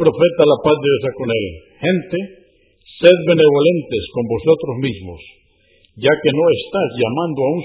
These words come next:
sordo ni a un ausente. Él está con vosotros,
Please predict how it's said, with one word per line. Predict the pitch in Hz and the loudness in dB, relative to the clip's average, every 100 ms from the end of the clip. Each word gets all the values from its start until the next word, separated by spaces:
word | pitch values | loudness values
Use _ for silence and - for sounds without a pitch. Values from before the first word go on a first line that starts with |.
| 185 | 2
sordo | 202 147 143 | 4 6 4
ni | 139 | 4
a | 135 | 2
un | 180 214 202 | 2 0 -2
ausente. | 190 143 101 95 82 _ _ _ _ _ | 0 -2 -2 -12 -18 _ _ _ _ _
Él | 135 208 | 2 4
está | 185 - 214 214 | 4 2 0 0
con | 185 165 | 0 0
vosotros, | 160 - 196 202 110 | 2 2 2 2 -2